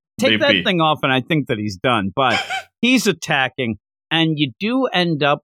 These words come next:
Speaker 1: with this quote-unquote spike where you do have Aki using it kinda like you said, as a stake to kinda go and yells, fire at
Speaker 2: Oh.
Speaker 1: one point. Now,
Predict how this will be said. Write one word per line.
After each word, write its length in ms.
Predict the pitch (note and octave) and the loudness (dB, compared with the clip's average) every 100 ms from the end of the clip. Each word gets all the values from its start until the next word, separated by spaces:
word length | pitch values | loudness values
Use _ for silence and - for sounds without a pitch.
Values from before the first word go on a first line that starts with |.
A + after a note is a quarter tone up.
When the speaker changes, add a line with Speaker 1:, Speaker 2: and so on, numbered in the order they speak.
| - | -2
Speaker 1:
with 140 | B2+ - | -4 0
this 340 | B2+ B2+ - - _ | 0 0 -6 -18 _
quote-unquote 500 | B2+ A#2+ A2 - A2 | -2 0 0 -2 -4
spike 540 | - - - C#3+ B2+ - _ _ _ _ | -4 -8 -2 0 0 -4 _ _ _ _
where 420 | B2+ C3 C3 B2+ - | 0 2 2 0 -2
you 220 | B2+ A#2+ | -6 -4
do 240 | - B2+ C3 | 0 0 0
have 600 | A#2+ C#3+ C#3+ A#2+ A2 G#2+ - _ _ C#3 | 0 0 2 2 0 -2 -8 _ _ -4
Aki 240 | D3 - | -4 -2
using 400 | E3 F3+ A#3+ C4 | 0 0 0 0
it 120 | A3 - | -2 -2
kinda 200 | F3 F3+ | -2 0
like 200 | F3 D#3+ B2 | 0 -2 -2
you 80 | E3 | -4
said, 360 | - - F#3+ | -4 -2 0
as 160 | B2 F#2+ | -2 -4
a 60 | G#2+ | -8
stake 540 | - - - D3+ F#2+ _ | -8 -8 -2 0 -2 _
to 80 | G#2 | -4
kinda 220 | B2+ A#2+ | 0 0
go 300 | G#2 D3 C#3+ - | 0 0 0 0
and 220 | C#3 C3 | -2 0
yells, 340 | D3 C#3+ A#2+ - _ _ _ _ _ | 0 0 -4 -12 _ _ _ _ _
fire 600 | - C#3 F3 F#3+ G3+ A3 - _ _ | -2 0 0 2 0 0 -4 _ _
at 100 | - | 2
Speaker 2:
Oh. 140 | A#2 C#3 | 4 4
Speaker 1:
one 220 | D3+ D3+ - | 2 -2 -4
point. 280 | B3+ A3 - | 0 0 0
Now, 320 | F3 F#3+ A#2+ | 0 0 0